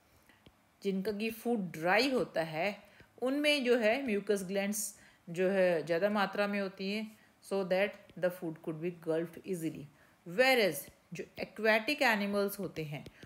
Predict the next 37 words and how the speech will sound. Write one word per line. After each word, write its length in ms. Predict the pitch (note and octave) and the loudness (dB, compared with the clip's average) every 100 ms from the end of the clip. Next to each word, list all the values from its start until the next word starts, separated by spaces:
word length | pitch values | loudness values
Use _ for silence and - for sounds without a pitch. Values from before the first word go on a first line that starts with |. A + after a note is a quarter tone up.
| - _ | -20 _
उनका 520 | G#3+ A3 G#3+ - A3+ | 0 0 0 4 4
जो 240 | A3+ A#3+ - | 4 2 4
already, 400 | F3+ F3+ F3+ A#3 | 4 2 0 -6
जो 160 | G#3 G#3+ | 0 -2
फूड 360 | - B3+ B3 | 0 -2 2
है 140 | A3 G#3+ | 4 4
that 280 | G3 F#3+ A#3 | 2 0 0
is 200 | A#3+ - - | 0 -4 -2
already 500 | G3 G3+ A3+ C4+ G3+ | 2 2 2 0 0
moist, 400 | B3 G3+ - - - - - - | 0 0 -2 -8 -14 -18 -10 -4
तो 80 | |
उनमें 420 | D#3+ B3+ C4+ C#4 A#3+ | 0 0 0 -2 0
जो 140 | B3+ | 0
म्यूकस 400 | G#3 G3 G3+ F3+ | 0 0 -2 -2
ग्लैंड्स 400 | E3+ E3+ E3+ F3 | -2 -2 -2 -4
है 60 | F#3+ | -4
वो 220 | G#3 - | -4 -2
इतनी, 560 | G3 - G3 A#3+ D#4 - _ _ _ _ E3 | -4 -4 -4 -4 -6 -12 _ _ _ _ 0
they 220 | F#3 F#3 | 2 2
are 140 | F#3 G#3 | 0 0
not 340 | A#3 C#4+ - - - - - D3+ D3 | 0 -2 -8 -10 -10 -16 -18 -12 2
well 360 | F3+ F3+ E3+ | 2 4 0
developed, 340 | D#3 C#3 D#3+ A#3 | 0 -2 -4 -6
इतनी 220 | A#3+ D4+ | -6 -6
ज-, 160 | A3+ - - F3 | -6 -10 -10 -6
होती 280 | F#3 D#4 | -4 0
हैं 300 | D#4+ D4 - - - - | 0 0 -4 -12 -20 0
पर 60 | B3+ | 2
इतनी 340 | B3+ C4+ D4+ | 2 -2 -4
well 300 | G#3+ A#3+ C#4 | 2 4 6
developed 500 | A#3+ A3 G3+ G3+ - | 4 2 0 -2 -4
नहीं 80 | E3+ | -8
होती 240 | E3 G3+ | -6 -6
जितनी 400 | F3+ F3+ G#3+ D#4 - - - - | -6 -6 -6 -6 -10 -20 -18 2
टेरेस्ट्रियल 540 | G3+ F3+ - - G3+ | 4 4 0 -2 0
एनिमल्स 540 | F#3 D#3 D#3 D3+ D3+ F#3 | 0 0 -4 -4 -4 -4
में 260 | B3+ F#4+ | -4 -6